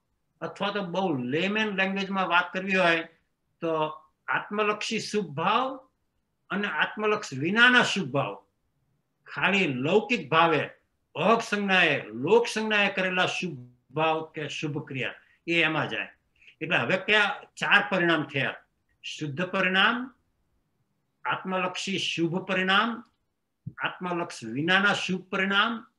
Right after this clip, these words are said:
અને અશુભ પરિણામ. અને એ ચારે ચાર ક્રિયા છે. એટલે કઈ જ્ઞાન ક્રિયા લે-, કયું જ્ઞાન લેવું અને કઈ ક્રિયા તમે લો તો સાચા અર્થમાં જ્ઞાન ક્રિયા ભ્યામ મોક્ષ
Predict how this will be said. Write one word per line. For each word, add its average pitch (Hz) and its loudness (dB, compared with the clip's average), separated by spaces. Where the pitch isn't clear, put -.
અને 170 -4
અશુભ 139 -6
પરિણામ. 101 -14
અને 196 0
એ 214 6
ચારે 220 4
ચાર 240 4
ક્રિયા 254 4
છે. - -8
એટલે 190 -2
કઈ 220 2
જ્ઞાન 214 6
ક્રિયા 226 4
લે-, 196 2
કયું 202 2
જ્ઞાન 196 6
લેવું 185 -2
અને 175 -6
કઈ 226 0
ક્રિયા 214 4
તમે 190 -2
લો 170 4
તો 214 0
સાચા 190 -4
અર્થમાં 180 -4
જ્ઞાન 160 0
ક્રિયા 156 -8
ભ્યામ 139 0
મોક્ષ 151 -6